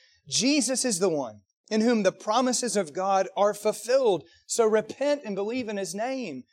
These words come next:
There's forgiveness found in Christ. That's all they're doing, brethren. They're unfolding the plan of God in the Scripture that all must turn to Christ,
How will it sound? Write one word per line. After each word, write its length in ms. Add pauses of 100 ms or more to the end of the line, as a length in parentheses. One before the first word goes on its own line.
(220)
There's 240
forgiveness 680
found 500 (200)
in 200
Christ. 840 (640)
That's 140
all 100
they're 80
doing, 240
brethren. 260
They're 200
unfolding 920 (300)
the 100
plan 380
of 140
God 260
in 220
the 80
Scripture 640 (340)
that 100
all 220
must 240
turn 180
to 80
Christ, 460